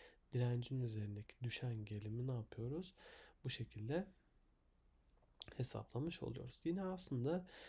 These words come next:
e, tevenindeki yöntemlere çok benziyor. Sadece fark burada nedir arkadaşlar? Gerilim yerine akım hesaplıyoruz. Direnç yine aynı mantıkla hesaplanıyor. Fakat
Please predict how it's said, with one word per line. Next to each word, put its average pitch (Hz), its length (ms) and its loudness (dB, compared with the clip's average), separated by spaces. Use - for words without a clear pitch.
e, 117 440 6
tevenindeki 139 720 4
yöntemlere 127 640 2
çok - 320 -4
benziyor. 113 380 0
Sadece 139 600 0
fark 135 420 0
burada 120 260 2
nedir 110 420 0
arkadaşlar? 117 640 -4
Gerilim 117 380 6
yerine 127 240 0
akım 123 340 -2
hesaplıyoruz. - 640 -10
Direnç 120 360 4
yine 151 140 4
aynı 170 180 2
mantıkla 160 420 2
hesaplanıyor. 151 760 0
Fakat 131 360 -2